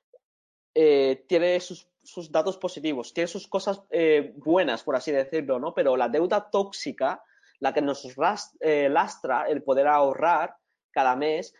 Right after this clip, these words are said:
el poder, eh, ahorrar, invertir y así obtener, eh, unos ingresos pasivos de, de, de nuestros ahorros,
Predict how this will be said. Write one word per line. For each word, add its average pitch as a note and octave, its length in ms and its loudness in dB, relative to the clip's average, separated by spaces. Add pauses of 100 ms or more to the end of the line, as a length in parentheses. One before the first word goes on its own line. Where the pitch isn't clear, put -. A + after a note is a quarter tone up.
el C#3 140 -14
poder, C#3 480 2
eh, D3+ 160 2
ahorrar, D3 600 2
invertir D3 560 -4
y C#3+ 220 -6
así C3 240 -4
obtener, D3+ 800 -4
eh, C3 680 0 (180)
unos D3+ 280 -6
ingresos C#3+ 380 -6
pasivos F3+ 680 -2 (300)
de, C3 320 4
de, C3 120 2
de C3+ 80 -2
nuestros C3 260 -6
ahorros, F3+ 520 0